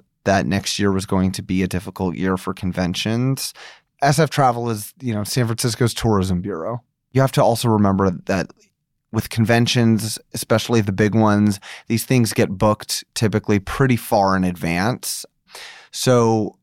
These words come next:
S F Travel says that one thing that was happening with next year is that it just kind of happened to be an off year for a lot of conventions that rotate among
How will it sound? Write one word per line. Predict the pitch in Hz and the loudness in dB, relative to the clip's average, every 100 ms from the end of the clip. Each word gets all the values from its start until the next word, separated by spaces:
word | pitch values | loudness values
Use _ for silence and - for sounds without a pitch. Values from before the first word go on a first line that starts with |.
| _ | _
S | 123 135 | -2 0
F | 143 | 0
Travel | - 127 123 | 2 0 0
says | 120 123 113 | -2 -2 -2
that | 110 110 | -2 -2
one | - 131 135 | 0 2 2
thing | 135 123 | 2 2
that | 107 | 2
was | 104 | 0
happening | - 101 107 104 101 101 101 - - - - _ _ _ | 0 -2 0 0 0 -2 -6 -14 -18 -20 -20 _ _ _
with | 131 120 - | 0 2 4
next | 117 117 - - | 4 2 0 -2
year | 110 101 101 | 2 2 2
is | 95 | 2
that | 101 92 - | 4 4 2
it | 101 101 | -2 -2
just | 110 - | -4 -2
kind | 131 | 0
of | 120 | 0
happened | - 117 110 127 117 | 0 -2 -2 -2 -4
to | 120 | -6
be | 107 113 107 110 110 | -4 -2 0 0 -2
an | 104 95 - | -2 -4 0
off | 90 90 113 - | 2 2 0 -8
year | 135 151 165 175 180 | -4 0 2 4 2
for | - 117 110 | 0 0 2
a | 107 | 2
lot | 101 98 101 | 4 2 4
of | 104 101 95 - - _ _ | 2 0 -4 -14 -20 _ _
conventions | - 113 101 101 104 120 110 104 | -6 -2 2 2 2 0 0 0
that | 104 90 87 | -2 0 2
rotate | 117 127 113 | 2 4 4
among | 101 98 107 117 | 4 4 2 0